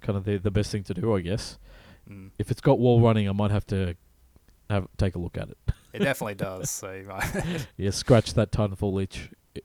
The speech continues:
Speaker 1: in, in, in the weirdest way possible. Uh, yeah, then next up, uh, uh, so for folks at home, we're actually, we, we're kind of following the order of the announcements as they happened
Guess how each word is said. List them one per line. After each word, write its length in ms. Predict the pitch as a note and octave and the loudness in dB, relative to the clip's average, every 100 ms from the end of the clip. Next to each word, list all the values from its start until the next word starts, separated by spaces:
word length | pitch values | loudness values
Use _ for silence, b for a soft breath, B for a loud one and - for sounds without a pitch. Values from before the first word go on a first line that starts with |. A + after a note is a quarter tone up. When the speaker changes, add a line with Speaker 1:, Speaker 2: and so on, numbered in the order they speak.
| - | -8
Speaker 1:
in, 160 | G#2 - | -8 -8
in, 240 | G2+ F#2+ F#2 | -10 -10 -10
in 100 | G#2 | -6
the 80 | G2 | -2
weirdest 340 | G2 G2 F#2+ | 0 0 -2
way 120 | G2 F#2 | -4 -4
possible. 520 | G#2 G2+ G#2+ F2+ - B B B B | -4 -4 -4 -6 -8 B B B B
Uh, 180 | G#2+ G#2+ | -2 0
yeah, 200 | G#2+ D3 | 6 6
then 320 | C#3+ B2 A#2 A#2 | 6 4 2 -2
next 300 | D#3+ - B2+ | -4 -2 0
up, 260 | D3 - - _ | 0 -2 -10 _
uh, 340 | G2+ G2 G2 G2 - - | -4 0 0 0 -4 -4
uh, 100 | A2 | -2
so 320 | - B2+ B2+ - | 2 2 2 -2
for 140 | - | -6
folks 260 | A#2+ F3 D#3 | -2 -2 0
at 60 | A2 | 2
home, 400 | A#2 A2 F#2+ - - | 4 2 -2 -12 -2
we're 200 | A2+ A#2+ | 2 2
actually, 480 | A2+ - A2+ G#2 F2+ b b b b - | 2 -2 0 -2 -4 b b b b 2
we, 140 | C#3+ - | 2 4
we're 100 | C#3+ | 2
kind 160 | G3+ | 4
of 80 | A#3 | 2
following 300 | - D3+ D3 | 4 4 4
the 100 | B2+ | 2
order 280 | A2 A#2+ A#2+ | 4 6 4
of 280 | - A#2 G#2 | 2 -4 0
the 120 | A2+ | 0
announcements 460 | G#2+ G#2+ F#2+ G#2+ - | 2 0 0 -4 -2
as 200 | A2 G2+ | -2 2
they 120 | G#2 | 2
happened 540 | G2+ G2 G#2+ F#2+ F2 | 2 4 4 2 -8